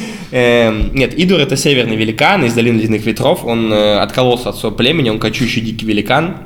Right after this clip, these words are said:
Он достаточно яростный, но он, в принципе, занимается выживанием. Но для северных народов он разграбил пару деревень, поэтому он стал, как бы, желанным лакомым кусочком для приключенцев, потому что, освободив местные деревни от Идура, ты станешь героем, потому что убил того самого древнего великана.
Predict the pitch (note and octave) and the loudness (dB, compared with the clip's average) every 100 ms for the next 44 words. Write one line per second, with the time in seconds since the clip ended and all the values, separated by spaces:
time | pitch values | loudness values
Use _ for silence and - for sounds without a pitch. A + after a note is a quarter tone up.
0 | - C3+ C3 C#3+ - C3 D#3 G3+ G3 D3+ | -4 -2 0 -2 0 2 2 2 0 0
1 | B2 D#3 C#3+ D3+ C#3+ B2+ B2+ B2 B2 B2+ | 2 2 2 -2 -2 0 0 -2 -2 0
2 | C3 G3 D3 G#2 F#2+ B2 C3+ C3+ C3+ C#3+ | 2 2 2 0 -2 0 2 4 2 2
3 | C#3+ B2 C3 C3+ D#3+ - A2+ A#2+ B2+ A#2+ | 0 2 0 2 0 -2 -4 -2 0 0
4 | A#2+ A2+ G#2+ A2 G#2+ A2+ D#3+ - B2 A#2+ | 0 -2 0 -2 0 2 0 0 -2 0
5 | A2+ A2 B2 A#2+ A2 A2 G2+ - B2 B2+ | -2 0 -2 -2 -2 -2 -2 -6 -2 2
6 | B2+ B2+ A#2+ A#2+ A2+ A#2+ A#2+ A2 A#2+ A#2+ | 2 2 0 0 -2 -2 -4 -6 -4 -2
7 | B2 B2 G2 F#2+ G2 G#2 C3 C3 - - | -2 -2 -6 -6 -6 -2 -2 -2 -4 -10
8 | G#2+ G#2+ - G#2 A#2+ A2+ A#2 A2 A2+ A2+ | -8 -6 -4 -4 -2 0 0 -2 -8 -4
9 | A2 A2 A2+ A2 A2+ A2+ G#2+ G#2 A2 - | -4 -2 -2 0 0 2 0 0 -4 -2
10 | E3 C3+ A2 G2+ - A2 G2 G#2 A2 A2 | 0 2 2 0 -2 -2 -2 0 0 2
11 | G2+ G2 F#2+ A2+ G#2 A2+ A2 G2 - G#2+ | 2 0 -8 -8 -2 -2 0 -2 0 0
12 | F#2+ F#2+ G2 G2 F#2+ F#2+ F#2+ G2 F#2 F#2 | 0 -2 -2 0 -2 -2 0 -2 -2 -8